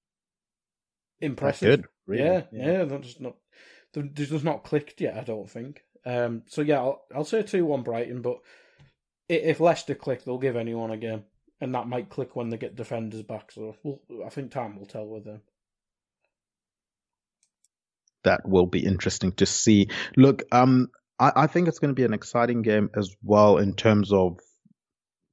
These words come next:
Speaker 2: play in and around, you know, outside of just goals itself.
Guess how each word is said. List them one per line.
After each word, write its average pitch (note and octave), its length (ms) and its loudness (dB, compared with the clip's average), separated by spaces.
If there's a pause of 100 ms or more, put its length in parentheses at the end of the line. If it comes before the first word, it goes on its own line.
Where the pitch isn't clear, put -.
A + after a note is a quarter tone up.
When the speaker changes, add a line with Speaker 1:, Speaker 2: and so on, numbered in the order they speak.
Speaker 2:
play A2+ 360 6
in G#2+ 280 0
and G2+ 160 0
around, G2 480 2
you A2+ 80 6
know, G2 180 4
outside A2+ 480 6
of G2 140 2
just - 240 -4 (380)
goals G#2+ 360 4
itself. G2+ 640 -2